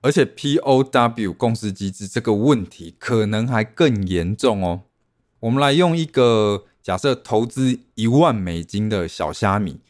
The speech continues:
跟一个投资一千万美金的大鲸鱼来对比好了。在P O S的机制底下呢，大鲸鱼它投的钱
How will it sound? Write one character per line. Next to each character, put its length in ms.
跟 240
一 60
个 180
投 320
资 320
一 100
千 380
万 160
美 220
金 300
的 260
大 180
鲸 240
鱼 180
来 140
对 200
比 260
好 140
了。 140
在 160
P 400
O 300
S 340
的 120
机 240
制 220
底 180
下 280
呢， 240
大 240
鲸 300
鱼 180
它 180
投 380
的 140
钱 500